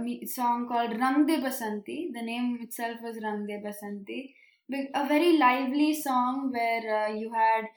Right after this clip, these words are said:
good beats and the tune itself was so catchy.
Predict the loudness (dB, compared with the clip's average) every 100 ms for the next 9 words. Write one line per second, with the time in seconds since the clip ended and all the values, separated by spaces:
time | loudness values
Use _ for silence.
0 | _ _ 0 4 4 2 -2 0 0 -2
1 | -4 -2 -2 -4 -4 -4 2 4 4 2
2 | 2 2 2 0 -4 -4 -2 -4 -2 0
3 | 0 0 -4 -6 -6